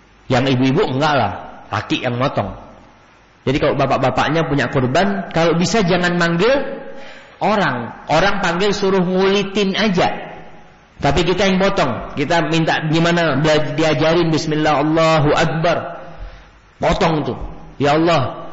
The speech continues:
ini dariku dan dari keluargaku, tolong terima ya Allah." Potong terus itu. Itu sunnahnya seperti itu. Kalau kita mengatasnamakan karyawan kita, kita kasih tahu dia, "Ini kurbanmu."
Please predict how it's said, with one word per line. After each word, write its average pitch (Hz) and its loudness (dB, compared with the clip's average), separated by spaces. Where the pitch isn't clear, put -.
ini 151 2
dariku 160 2
dan 160 2
dari 160 0
keluargaku, 165 0
tolong 170 2
terima 170 2
ya 160 2
Allah." 202 -2
Potong 131 -2
terus - -6
itu. - -10
Itu 143 -2
sunnahnya 151 0
seperti 110 -2
itu. 98 -10
Kalau 202 2
kita 214 0
mengatasnamakan 170 0
karyawan 156 2
kita, 180 2
kita 196 0
kasih 226 0
tahu 254 2
dia, 202 2
"Ini 190 0
kurbanmu." 185 0